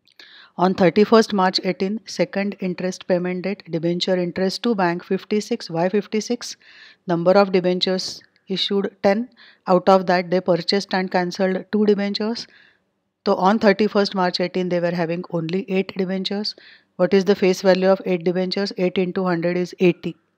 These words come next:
Eight into hundred is eight hundred. Interest is always to be calculated on face value. On eight hundred at fourteen percent for six months, interest is fifty-six. So on thirty-first March eighteen, debenture interest to bank is fifty-six. Interest is to be calculated only on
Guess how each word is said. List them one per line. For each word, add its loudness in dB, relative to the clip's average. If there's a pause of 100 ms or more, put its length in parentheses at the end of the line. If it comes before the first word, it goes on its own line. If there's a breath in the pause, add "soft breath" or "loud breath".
(100)
Eight 2
into 0
hundred 4
is 2
eight 4
hundred. -4 (600 loud breath)
Interest 0
is 0
always 0
to -4
be 2
calculated -4
on -10
face 4
value. -4
On 4
eight 2
hundred -2
at 0
fourteen 0
percent -6
for 4
six -8
months, -8
interest -8
is -4
fifty-six. -12 (580 loud breath)
So -2
on 2
thirty-first 4
March -2
eighteen, -4
debenture -2
interest -4
to 0
bank -4
is -6
fifty-six. -2
Interest -2
is -2
to -8
be -6
calculated -2
only -4
on 2